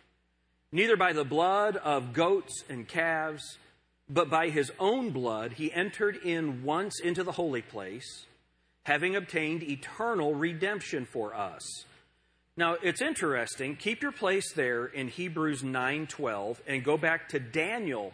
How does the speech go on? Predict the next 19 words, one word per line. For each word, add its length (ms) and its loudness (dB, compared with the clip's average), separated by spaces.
nine, 560 -8
verse 220 -2
twenty-four. 800 2
"Seventy 500 2
weeks 320 0
are 40 4
determined 400 0
upon 280 0
thy 180 4
people 420 -4
and 80 -2
upon 300 -2
thy 160 2
holy 260 2
city 320 0
to 140 -6
finish 500 -2
the 80 -6
transgression 880 -2